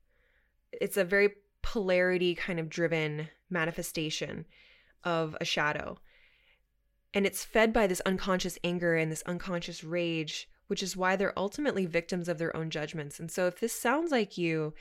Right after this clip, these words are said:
it really requires looking into your fears, like, looking at it straight in the face,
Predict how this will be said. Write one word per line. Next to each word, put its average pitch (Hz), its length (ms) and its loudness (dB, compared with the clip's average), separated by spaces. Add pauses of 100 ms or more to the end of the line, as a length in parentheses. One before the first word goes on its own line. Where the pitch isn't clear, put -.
(420)
it 202 160 0
really 240 280 4
requires 196 520 2
looking 208 300 -2
into 170 200 -2
your 160 140 -4
fears, 147 360 -8
like, - 140 -10 (180)
looking 180 380 -2
at 196 160 4
it - 80 2
straight - 480 -2
in 180 120 -4
the 170 80 -4
face, 160 600 -4